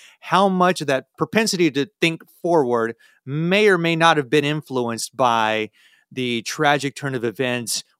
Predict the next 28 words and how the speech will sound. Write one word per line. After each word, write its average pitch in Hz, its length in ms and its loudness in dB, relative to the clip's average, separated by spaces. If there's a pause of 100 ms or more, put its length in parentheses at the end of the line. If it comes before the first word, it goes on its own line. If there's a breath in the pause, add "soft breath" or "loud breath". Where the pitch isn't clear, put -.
with 123 200 -4
the 123 200 -2
Galveston 123 680 0
hurricane, 117 880 -2
in 120 280 -8
which 120 180 -4
they're 131 100 -4
like, 113 200 -2
"Well, 190 140 -4
you 247 120 -6
know, 226 160 -2
maybe 247 220 -2
we 277 160 -2
should 147 200 -6
dot 160 200 4
our 156 160 4
I's 147 260 2
and 123 180 -8 (360)
cross 156 320 2
our 139 100 2
T's 139 540 -2
and 113 180 -6
be 135 80 2
on 143 80 0
our 131 120 0
P's 139 280 -4
and 120 140 -8
Q's 135 500 0